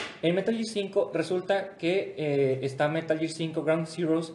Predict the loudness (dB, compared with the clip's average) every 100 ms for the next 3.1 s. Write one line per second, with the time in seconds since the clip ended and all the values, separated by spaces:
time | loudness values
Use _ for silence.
0 | -8 -2 -2 2 2 2 0 2 0 0
1 | 0 2 2 2 2 0 -2 -12 -20 _
2 | _ _ 0 2 2 -2 -2 -2 -2 -2